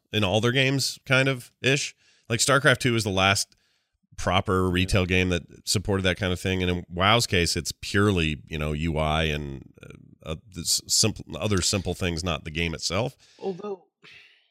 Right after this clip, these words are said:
Speaker 2: I say that, but then I think, what would the, the mods be used for, like, half the time? It would be damage meters that you would use to be able to put down your teammate that's not doing enough damage, can, you know, to your liking,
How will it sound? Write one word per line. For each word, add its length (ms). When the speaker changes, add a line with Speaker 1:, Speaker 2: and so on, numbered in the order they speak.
Speaker 2:
I 80
say 360
that, 380
but 180
then 520
I 120
think, 440
what 280
would 200
the, 260
the 160
mods 400
be 120
used 420
for, 420
like, 240
half 300
the 80
time? 380
It 100
would 160
be 140
damage 400
meters 720
that 260
you 80
would 180
use 400
to 180
be 240
able 260
to 140
put 280
down 320
your 160
teammate 540
that's 240
not 180
doing 240
enough 200
damage, 440
can, 280
you 120
know, 240
to 100
your 180
liking, 720